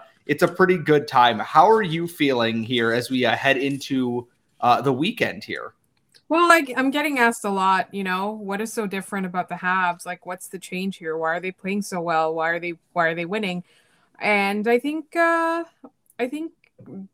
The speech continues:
Speaker 2: it's just the coach is much better <laughs> than anyone
Speaker 1: <laughs>
Speaker 2: thought, I guess. Much better than the previous coach, obviously, but much, also much better than anyone thought.
Speaker 1: Yes.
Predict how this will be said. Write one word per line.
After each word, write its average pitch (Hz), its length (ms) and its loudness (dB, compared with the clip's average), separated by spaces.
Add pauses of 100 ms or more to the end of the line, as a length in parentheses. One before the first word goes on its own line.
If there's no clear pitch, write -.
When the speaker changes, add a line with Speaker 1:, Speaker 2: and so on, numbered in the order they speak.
(300)
Speaker 2:
it's 233 240 2
just 233 320 -4
the 226 80 -2
coach 226 500 -10 (340)
is 180 200 -8
much 190 260 -6
better 220 340 2
<laughs> 240 200 2
than 277 220 8
anyone 214 380 4
Speaker 1:
<laughs> - 0 -
Speaker 2:
thought, 269 440 2
I 285 80 4
guess. 370 380 -2 (220)
Much 240 160 4
better 262 220 6
than 240 140 -4
the 202 80 -12
previous 285 340 -10
coach, 202 440 -12 (100)
obviously, 202 500 -6
but 190 160 -12
much, - 180 -12
also 233 240 -8
much 202 220 -12
better 202 180 -8
than 196 140 -8
anyone 190 320 -10
thought. 202 320 -6 (400)
Speaker 1:
Yes. - 560 -4